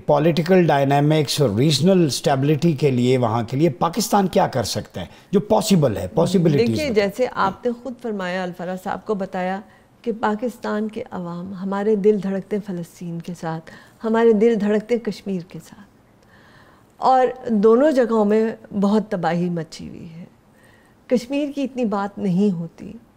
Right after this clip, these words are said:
Speaker 2: फ़लस्तीन की बहुत बात होती है, और फ़लस्तीन में जो जुल्म हो रहा है, वो अनबिलीवेबल है।
Speaker 1: जी।
Speaker 2: अल्फाज नहीं है इसके लिए। हमें एक तो ये कि आपस में मुत्तहिद होना चाहिए। आप
Speaker 1: यूनिटी
Speaker 2: देखिए,
Speaker 1: पहला लेसन।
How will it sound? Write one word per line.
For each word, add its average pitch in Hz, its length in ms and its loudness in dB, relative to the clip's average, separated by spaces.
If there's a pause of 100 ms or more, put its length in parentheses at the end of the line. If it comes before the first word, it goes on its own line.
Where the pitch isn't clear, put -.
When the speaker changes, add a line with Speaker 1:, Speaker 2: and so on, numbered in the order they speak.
(560)
Speaker 2:
फ़लस्तीन 220 500 0
की 214 140 -8
बहुत 196 340 0
बात - 460 -12
होती - 320 -18
है, - 140 -14 (560)
और 247 60 2
फ़लस्तीन 247 540 2
में 254 140 6
जो 233 100 6
जुल्म 214 400 4
हो 226 160 4
रहा 226 140 4
है, 247 60 2
वो 233 300 6
अनबिलीवेबल 226 960 2
है। 156 140 -10 (200)
Speaker 1:
जी। 104 160 -10 (360)
Speaker 2:
अल्फाज 254 640 2
नहीं 247 260 6
है 214 140 4
इसके 170 320 -6
लिए। - 260 -12 (920)
हमें 339 460 -2 (240)
एक 262 380 0
तो 302 80 -2
ये 285 220 -2
कि 285 220 -2
आपस 240 580 -2
में 277 80 -2
मुत्तहिद 208 520 0
होना 214 260 0
चाहिए। 233 300 -4
आप 220 180 -4
Speaker 1:
यूनिटी 220 280 2
Speaker 2:
देखिए, 269 240 2
Speaker 1:
पहला 120 460 -4
लेसन। - 600 -8